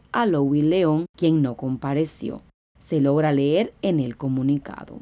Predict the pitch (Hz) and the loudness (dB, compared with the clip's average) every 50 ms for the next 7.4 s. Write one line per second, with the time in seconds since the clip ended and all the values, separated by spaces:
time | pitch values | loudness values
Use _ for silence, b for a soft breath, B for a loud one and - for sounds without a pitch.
0 | 175 _ _ _ _ _ _ _ _ _ _ _ _ _ - 220 233 220 - - | -20 _ _ _ _ _ _ _ _ _ _ _ _ _ 0 0 0 0 0 -2
1 | 175 156 - - 185 196 208 202 - - - 175 147 175 180 170 160 156 151 - | -2 -2 0 0 0 0 0 -2 -6 -8 -8 -6 -2 0 0 2 2 0 0 -2
2 | 165 165 165 165 - - - - - 269 285 277 285 269 247 233 233 233 240 240 | -2 0 0 -2 -2 -4 -4 -2 2 4 4 4 4 4 2 2 2 2 2 0
3 | 233 - 190 160 147 131 135 135 - 165 170 175 170 170 175 190 196 - - _ | 0 0 0 0 0 0 -2 -4 -4 -6 -4 -4 -2 -2 -2 -2 -4 -8 -10 _
4 | - 208 233 247 247 247 226 - 190 147 135 135 139 139 - 165 156 - - 147 | 0 2 2 2 2 0 -2 -2 -2 -2 0 -2 -2 -2 -4 -6 -6 -4 -4 -4
5 | - - 107 107 - - - - - _ - - 170 165 160 156 147 139 139 135 | -4 -4 -8 -8 -10 -10 -12 -14 -16 _ -4 -2 0 0 0 0 0 -2 -2 -2
6 | 135 - 139 139 - - 214 240 247 254 214 156 143 139 127 123 117 - 139 143 | -4 -4 -6 -6 -2 -2 -2 -2 -2 -4 -6 -4 -2 -2 -4 -4 -6 -4 -2 -2
7 | 151 139 - - 76 - - | 0 0 -2 -6 -10 -14 -16